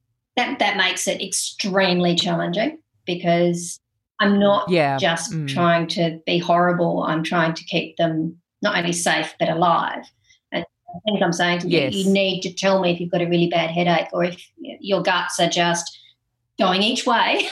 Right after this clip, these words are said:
Speaker 1: <laughs> all night.
Speaker 2: Yes.
Speaker 1: Don't really want to know about it, but I need to know about it. <laughs> I need to know these things, and then we can deal with it and look after you.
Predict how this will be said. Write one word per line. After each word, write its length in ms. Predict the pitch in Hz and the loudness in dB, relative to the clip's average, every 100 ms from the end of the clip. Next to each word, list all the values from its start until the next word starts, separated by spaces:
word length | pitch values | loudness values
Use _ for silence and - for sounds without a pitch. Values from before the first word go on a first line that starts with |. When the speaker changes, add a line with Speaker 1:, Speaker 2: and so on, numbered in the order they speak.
| 831 | -10
Speaker 1:
<laughs> 180 | 831 698 | -8 -4
all 540 | 254 - - _ 226 - - | -4 -6 -16 _ -12 -6 0
night. 180 | 196 202 - - - _ _ - | 0 0 -4 -20 -20 _ _ -4
Speaker 2:
Yes. 560 | 190 165 180 - - - _ | 0 0 -2 -10 -16 -20 _
Speaker 1:
Don't 240 | 277 339 247 | 0 0 2
really 260 | 247 208 | 2 0
want 320 | 196 277 294 - | 2 0 0 0
to 80 | 285 | 2
know 200 | 262 170 | 2 0
about 240 | 175 170 | -2 -2
it, 100 | 214 | -2
but 100 | 208 | 0
I 80 | 202 | 2
need 260 | 220 214 214 | 4 2 0
to 100 | 196 | 0
know 180 | 170 165 | 2 0
about 220 | 160 160 | -2 -4
it. 160 | 190 175 _ - | -6 -8 _ 0
<laughs> 400 | 294 - - - | 0 0 -12 -4
I 100 | 233 | 0
need 200 | 226 220 | 0 0
to 100 | 202 | -2
know 200 | 190 185 | 0 0
these 220 | 190 180 | 0 -2
things, 300 | - 175 175 175 | 0 0 2 0
and 140 | 190 | 2
then 180 | 196 196 | 4 4
we 140 | 190 | 2
can 220 | 190 180 175 | 0 0 2
deal 220 | 180 175 | 2 4
with 100 | 170 | 4
it 160 | 170 - | 2 2
and 100 | 170 | -2
look 120 | 170 | -2
after 380 | 170 170 - - | -4 -6 -8 -10
you. 220 | - | -10